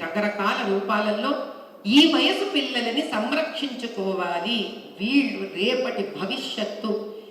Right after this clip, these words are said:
ఇక్కడి నుంచి అసలైన హైందవత్వము, ఇక్కడి నుంచి అసలైన యోధులు, సైనికులు తయారయ్యి ఒక లక్ష మంది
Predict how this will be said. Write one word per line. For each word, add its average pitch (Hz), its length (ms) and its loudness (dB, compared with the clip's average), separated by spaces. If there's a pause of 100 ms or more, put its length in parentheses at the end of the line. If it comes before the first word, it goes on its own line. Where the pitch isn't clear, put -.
(140)
ఇక్కడి 208 440 2
నుంచి 254 440 -2
అసలైన 240 480 0
హైందవత్వము, 233 1040 -2 (320)
ఇక్కడి 208 300 -2
నుంచి 247 300 -4
అసలైన 247 760 2 (240)
యోధులు, 240 600 2 (400)
సైనికులు 320 540 4
తయారయ్యి 240 880 0 (140)
ఒక 196 160 -2
లక్ష 190 440 -4
మంది 294 800 2